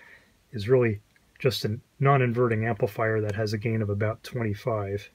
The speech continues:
if I did that math correctly. And the other thing we didn't speak about, but is important, is that the R Thevenin of this is much lower than the op amp. The op amp R Thevenin is about two hundred ohms.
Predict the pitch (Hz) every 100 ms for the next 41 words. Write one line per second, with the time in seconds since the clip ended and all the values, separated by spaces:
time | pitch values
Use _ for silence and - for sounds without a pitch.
0 | _ _ - 107 113 104 104 120 113 110
1 | - 113 104 - 110 104 - _ _ _
2 | _ _ _ - - 117 113 120 156 160
3 | - 127 110 113 135 - _ - - 127
4 | 104 107 104 107 104 110 104 101 98 -
5 | 147 101 101 - _ - _ _ - 127
6 | 107 110 - 127 170 185 - 156 151 135
7 | 104 101 - _ _ - 135 110 135 -
8 | 107 101 127 131 - 131 120 113 107 107
9 | 104 104 107 110 147 131 - 120 131 -
10 | 139 147 - 135 113 110 104 117 110 107
11 | 101 107 104 101 - 120 120 101 101 98
12 | 101 -